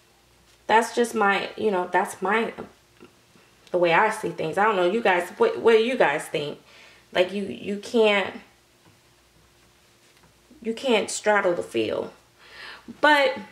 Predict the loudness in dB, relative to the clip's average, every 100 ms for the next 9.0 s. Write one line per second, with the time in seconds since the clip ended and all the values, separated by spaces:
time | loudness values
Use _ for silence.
0 | _ _ _ _ _ _ _ _ _ _
1 | _ _ _ _ _ _ _ _ _ _
2 | -20 _ -20 _ _ _ _ _ _ -6
3 | 0 2 4 2 4 4 4 4 0 0
4 | 2 4 4 4 4 6 4 4 2 2
5 | 2 -2 -6 0 2 2 -2 -20 -20 -20
6 | _ -4 0 0 0 -12 _ _ _ -14
7 | -4 4 4 6 2 -2 -8 -6 -6 0
8 | 2 4 0 0 2 2 0 -2 -4